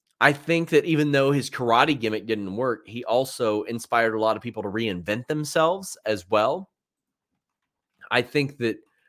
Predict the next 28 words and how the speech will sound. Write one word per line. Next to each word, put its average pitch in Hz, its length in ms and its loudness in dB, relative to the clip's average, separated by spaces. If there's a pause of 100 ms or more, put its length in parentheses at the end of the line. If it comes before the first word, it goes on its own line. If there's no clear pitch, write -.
(760)
because 160 720 4
the 147 100 2
majority 139 800 2
of 123 180 0
his 127 200 -4
stuff 117 360 0
was 123 100 -12
before 117 280 -8
the 110 100 -6
cable 117 380 -2
T 110 220 -6
V 131 260 2
era, 175 400 2 (320)
and 139 240 0
then 170 220 2
once 208 240 0
the 175 100 -4
cable 160 420 2
T 147 280 -8
V 160 340 -4
era 131 340 2
hit, 147 560 2 (1200)
first 175 280 4
off, 135 100 6
he 135 140 2
was 110 280 -2 (360)
not 139 520 2
doing 104 480 0